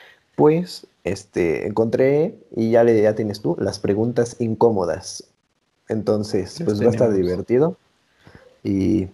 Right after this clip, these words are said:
Speaker 1: y, este, no se olviden de, eh, seguirnos, suscribirse donde sea que nos vean. Entonces, pues, vas.
Speaker 2: Este, miren, vamos a empezar con preguntas divertidas. Este,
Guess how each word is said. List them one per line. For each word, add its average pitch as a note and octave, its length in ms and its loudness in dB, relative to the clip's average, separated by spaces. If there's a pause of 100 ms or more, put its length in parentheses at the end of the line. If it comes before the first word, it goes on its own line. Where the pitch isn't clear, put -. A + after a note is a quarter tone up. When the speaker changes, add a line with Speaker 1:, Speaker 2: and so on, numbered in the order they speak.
(260)
Speaker 1:
y, F#3 320 8
este, D3+ 240 4
no C#3+ 100 0
se D#3+ 100 2
olviden D3 340 0
de, B2+ 460 0
eh, G#2 40 0
seguirnos, B2 580 -2
suscribirse A2 720 -4
donde G2 260 -2
sea G#2 160 -4
que G#2 120 -8
nos F2+ 240 -6
vean. E2+ 320 0
Entonces, F2+ 640 -4
pues, - 260 -6
vas. - 400 -4 (1040)
Speaker 2:
Este, A#2+ 300 0
miren, A2+ 260 2 (560)
vamos E3+ 180 4
a E3 40 2
empezar C#3 300 2
con D#3 120 -2
preguntas B2 360 0
divertidas. B2+ 640 2
Este, A2 520 0